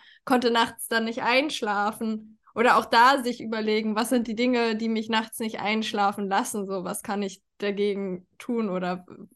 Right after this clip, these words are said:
warum lasse ich mich davon so ärgern?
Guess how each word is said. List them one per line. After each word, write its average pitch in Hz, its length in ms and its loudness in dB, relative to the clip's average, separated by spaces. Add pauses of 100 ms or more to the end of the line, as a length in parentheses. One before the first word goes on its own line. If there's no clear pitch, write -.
(100)
warum 214 680 0 (380)
lasse 208 240 -2
ich 220 100 -4
mich 220 240 -4
davon 202 540 -2
so 185 140 -6
ärgern? 180 760 -8